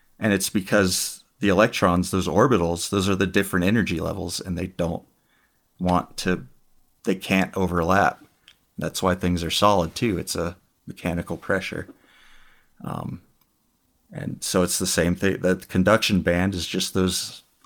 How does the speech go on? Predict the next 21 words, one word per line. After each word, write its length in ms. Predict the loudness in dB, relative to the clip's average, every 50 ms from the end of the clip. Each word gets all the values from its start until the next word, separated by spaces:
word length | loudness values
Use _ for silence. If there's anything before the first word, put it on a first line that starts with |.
| _ -4
orbitals 600 | 0 2 2 4 2 2 2 2 0 0 -2 -2
of 80 | 0 2
atoms 480 | 4 4 4 4 2 0 -2 -2 -4
have 160 | -6 -8 -8
taken 480 | -4 -4 -4 -2 0 -2 -2 -2 -4 -8 _ _ _ _ _ _ -20 -20 -20 _ _ -4
to 100 | 0 0
a 40 | 0
huge 300 | 4 4 4 4 4 4
extreme. 680 | 2 2 2 0 0 2 2 2 4 4 2 2 0 -2 -8 _ _ -14
So 140 | -8 -6 -4
there's 140 | -4 -4
a 40 | -6
ton 340 | -8 -6 -2 0 0 2 2
of 120 | 0 -2
different 360 | -4 -6 -6 -4 -6 -8 -8 -10 _ _ _ -20 -12
states, 500 | -10 -4 0 2 2 2 0 -2 -6 -10 -6
but 220 | -6 -6 -6 -8 _ _ _ _ _ _ _ -20 -20 -20 _ _ _ _ _ _ -8
I 80 | -4 0
mean, 180 | 0 2 2
that's 320 | 4 4 4 2 2 0 -4
what's 380 | -2 -2 -2 -4 -4 -6 -8